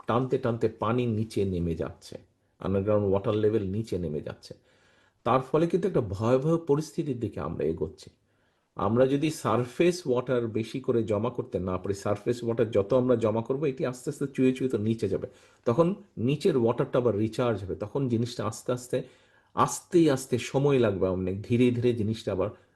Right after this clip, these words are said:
আগের জায়গায় ফিরে আসবে। তো আমরা এইরকম পরিবেশের আরো কতগুলো কাজ করতে চাইছি। আমরা দেখেছি ঢাকা শহর পৃথিবীতে এই পরিবেশের ক্ষেত্রে, বায়ু দূষণের ক্ষেত্রে পরপর কয়েক বছর ধরে ফার্স্ট হচ্ছে।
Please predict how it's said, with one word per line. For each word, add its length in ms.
আগের 360
জায়গায় 280
ফিরে 360
আসবে। 400
তো 140
আমরা 540
এইরকম 560
পরিবেশের 500
আরো 300
কতগুলো 440
কাজ 320
করতে 340
চাইছি। 420
আমরা 200
দেখেছি 520
ঢাকা 360
শহর 460
পৃথিবীতে 680
এই 240
পরিবেশের 640
ক্ষেত্রে, 300
বায়ু 340
দূষণের 360
ক্ষেত্রে 220
পরপর 500
কয়েক 340
বছর 260
ধরে 260
ফার্স্ট 500
হচ্ছে। 300